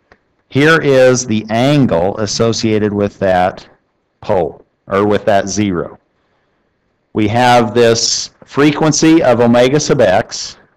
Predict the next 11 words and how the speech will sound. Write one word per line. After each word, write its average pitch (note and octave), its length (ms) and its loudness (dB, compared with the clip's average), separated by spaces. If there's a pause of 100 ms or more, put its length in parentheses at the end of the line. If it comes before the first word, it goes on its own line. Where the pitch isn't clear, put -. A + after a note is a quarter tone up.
(100)
and G#2+ 260 -2
we B2 140 2
now B2 220 2
measure C3+ 420 4
our B2+ 220 4
angles C3 500 0
relative B2 560 0
to - 80 -4
this A2 220 0
horizontal A#2+ 840 2
line, G2+ 600 0